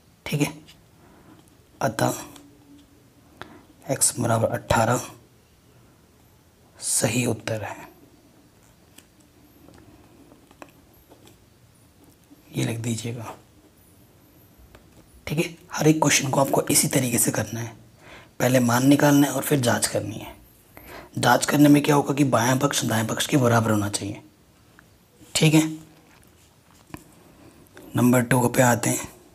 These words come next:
फ़ाइव टी माइनस के थ्री, थ्री टी माइनस के पाँच, ये है।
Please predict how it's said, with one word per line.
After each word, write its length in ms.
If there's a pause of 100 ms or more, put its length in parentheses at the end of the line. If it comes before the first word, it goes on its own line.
(1400)
फ़ाइव 440 (120)
टी 120 (580)
माइनस 540
के 140
थ्री, 220 (1300)
थ्री 200
टी 260 (260)
माइनस 280
के 120
पाँच, 360 (640)
ये 160
है। 260